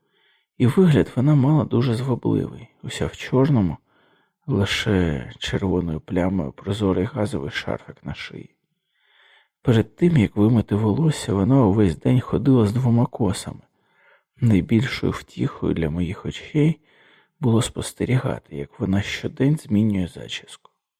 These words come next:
Перед каміном, однак, вона розпустила волосся,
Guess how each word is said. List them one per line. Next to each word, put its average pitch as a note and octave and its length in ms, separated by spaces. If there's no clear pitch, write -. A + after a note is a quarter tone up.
Перед F#2+ 280
каміном, F3 540
однак, D3+ 420
вона F#2+ 220
розпустила - 720
волосся, G2 640